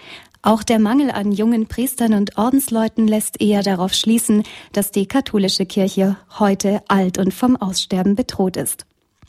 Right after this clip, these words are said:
Was also hat Papst Benedikt der Sechzehnte mit seiner Aussage gemeint?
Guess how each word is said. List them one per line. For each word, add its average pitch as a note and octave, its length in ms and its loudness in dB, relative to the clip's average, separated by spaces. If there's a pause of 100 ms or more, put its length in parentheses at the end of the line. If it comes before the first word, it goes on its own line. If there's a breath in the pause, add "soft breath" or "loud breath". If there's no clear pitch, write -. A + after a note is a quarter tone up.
(500 loud breath)
Was B3+ 200 2
also C4 300 2
hat B3 240 -4
Papst - 300 -4
Benedikt A3+ 420 0
der G#3+ 140 0
Sechzehnte G#3+ 640 0
mit G#3 160 0
seiner G#3 380 0
Aussage G3+ 440 0
gemeint? G3 560 0